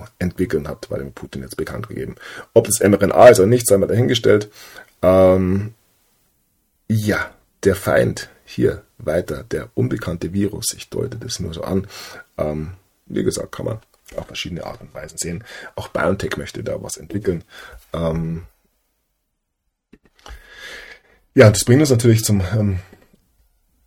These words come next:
ja, etwas in den, ähm, Hintergrund geratene Thema Corona. Und ja, da rentiert vielleicht ein Blick nach Italien. Viele Tote hätten verhindert werden können. Nein, Meloni beschließt, äh, Corona-Urausschuss.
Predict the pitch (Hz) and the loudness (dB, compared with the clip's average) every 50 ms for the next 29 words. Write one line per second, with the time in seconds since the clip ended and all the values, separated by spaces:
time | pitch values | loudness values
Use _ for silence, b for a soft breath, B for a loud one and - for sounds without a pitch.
0 | _ _ - 127 151 190 277 269 131 101 92 - 104 101 101 95 95 95 95 87 | _ _ -6 -4 0 2 4 4 4 4 4 0 0 0 0 0 0 0 0 -2
1 | 85 92 104 - 85 87 85 92 113 117 113 - - 98 95 - - - - 80 | -4 -8 -10 -8 -8 -6 -2 0 0 0 0 -2 -2 -2 -4 -4 -6 -6 -6 -6
2 | 80 - 90 85 - - - 98 90 90 87 - - - - - - - - 92 | -6 -6 -8 -10 -8 -6 -4 -2 -2 -2 -2 -4 -6 -12 -20 -20 -10 -4 -2 -2
3 | 85 78 78 82 98 127 151 160 135 120 117 110 107 104 - 104 107 104 104 107 | -2 0 2 6 8 8 10 10 10 10 10 8 6 4 2 2 2 2 2 2
4 | 107 113 147 - 196 160 127 117 113 110 - 98 98 - - - - - - 110 | 2 2 2 4 4 4 2 0 -2 -2 -4 -6 -6 -4 -4 -4 -4 -4 -8 -8
5 | 110 - 92 - - - - 113 123 117 - - 104 180 190 135 92 82 - _ | -8 -8 -10 -8 -8 -6 -6 -6 -8 -8 -8 -6 -4 -2 -2 -2 -4 -6 -8 _
6 | _ _ _ _ - - - - - 180 196 180 - - - - 131 160 214 - | _ _ _ _ -20 -18 -8 -2 0 4 4 4 4 2 0 0 2 2 2 2
7 | - 113 113 117 117 - 117 - 101 98 90 117 147 196 220 196 156 139 - 69 | 0 0 0 0 -2 -2 -4 -4 -4 -2 -2 0 0 2 2 0 0 0 -2 -2
8 | - 90 - - - - 67 67 64 65 78 - 113 - 80 73 69 - 90 - | -2 -6 -8 -6 -6 -6 -6 -6 -8 -10 -10 -10 -10 -10 -10 -12 -12 -8 -6 -4
9 | 214 226 196 110 85 76 117 113 B B B B B B 92 92 90 98 110 131 | -2 -2 -2 -2 -4 -6 -8 -14 B B B B B B -6 -2 2 4 4 4
10 | 135 - - - - - 82 85 87 85 - - - 87 85 - - 80 - - | 4 2 0 -2 -4 -4 -6 -6 -6 -6 -8 -8 -8 -10 -10 -10 -10 -12 -12 -10
11 | - 82 82 87 95 98 - _ _ - 107 117 104 92 90 - - 101 95 - | -10 -8 -6 -6 -6 -8 -10 _ _ 2 4 6 6 4 2 0 0 -2 -2 -2
12 | - - | -4 -6